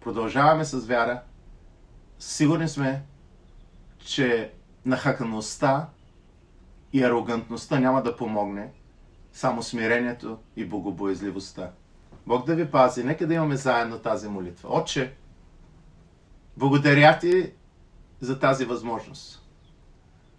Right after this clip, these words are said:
Йов казва: „Само за доброто ли да благодарим на Бога? Господ даде, Господ взе, да бъде благословено името Господне.“ Днес ние се молим за здраве и живот. Днес ние вярваме, че ангелите са изпратени в семействата ни, сред,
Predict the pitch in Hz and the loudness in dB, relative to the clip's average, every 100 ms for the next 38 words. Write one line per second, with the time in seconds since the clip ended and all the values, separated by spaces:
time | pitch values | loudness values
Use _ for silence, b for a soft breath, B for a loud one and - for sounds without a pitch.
0 | - 196 202 190 185 147 - 165 180 160 | 6 6 8 6 4 4 4 6 6 2
1 | 151 127 113 143 160 175 165 165 156 143 | 2 0 2 2 4 2 2 0 0 0
2 | 139 139 139 127 120 90 85 139 143 139 | 0 -2 -2 -4 -4 -6 -2 -2 -2 -4
3 | 117 104 135 143 135 143 - 139 120 143 | -6 0 0 2 -2 -4 -4 -6 -2 2
4 | 156 147 151 170 151 156 156 160 170 175 | 2 2 2 0 0 0 0 2 2 2
5 | 180 185 180 165 160 - 143 110 90 - | 2 0 0 0 -2 -2 -4 -4 -8 -14
6 | b b b b b - 175 196 - 208 | b b b b b -2 4 4 4 0
7 | - 190 185 190 185 156 151 127 151 147 | 2 2 4 4 4 2 0 4 8 8
8 | 104 104 104 117 104 92 - - b b | 6 -2 -4 -4 -4 -6 -10 -20 b b
9 | b 135 185 185 208 196 147 175 202 190 | b 2 2 4 2 2 6 8 8 8
10 | 156 135 151 147 180 180 175 160 151 135 | 2 0 4 6 6 4 2 0 -2 -2
11 | - 151 160 170 160 147 123 123 - 127 | -2 6 6 6 0 -2 -2 -4 -2 0
12 | 143 160 175 151 170 160 147 147 135 131 | 2 2 -2 -2 -2 -2 -2 0 0 -2